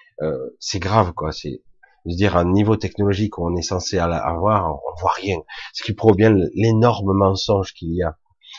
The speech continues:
La Terre n'est pas comme on le croit, c'est clair. Elle est beaucoup plus grande, en fait. Et, euh, et la, et en plus, oui, c'est un vaisseau. En plus, la zone Terre est un vaisseau qui est fermé,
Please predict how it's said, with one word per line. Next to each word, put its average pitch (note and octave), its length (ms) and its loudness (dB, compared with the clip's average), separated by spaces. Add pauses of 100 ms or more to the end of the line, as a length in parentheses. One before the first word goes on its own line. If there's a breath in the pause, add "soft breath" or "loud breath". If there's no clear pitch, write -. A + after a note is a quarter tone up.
La F#2+ 160 2
Terre G#2+ 280 4
n'est F#2+ 140 2
pas F#2 180 0
comme E2+ 260 -4
on E2 40 0
le D#2 120 -2
croit, G2 340 -2
c'est - 220 -12
clair. E2+ 260 -6 (920 loud breath)
Elle E2+ 80 -2
est F2+ 60 0
beaucoup G2+ 320 0
plus G2+ 140 -4
grande, E2+ 280 0
en D#2+ 180 -16
fait. - 140 -20 (500 loud breath)
Et, F#2+ 240 4
euh, D#2+ 420 2 (140)
et F#2+ 120 -2
la, F2 300 4 (1400)
et G2 100 2
en D#2+ 80 -2
plus, A2 320 -4
oui, F#2 240 -2
c'est - 260 -6
un E2 120 -2
vaisseau. F2 360 -4
En - 180 -12
plus, - 260 -14
la E2 100 -2
zone G#2 240 2
Terre G2 320 2
est A2 240 0
un E2+ 100 -4
vaisseau - 340 -14 (680 loud breath)
qui G2 200 0
est B2 60 4
fermé, G2+ 540 -2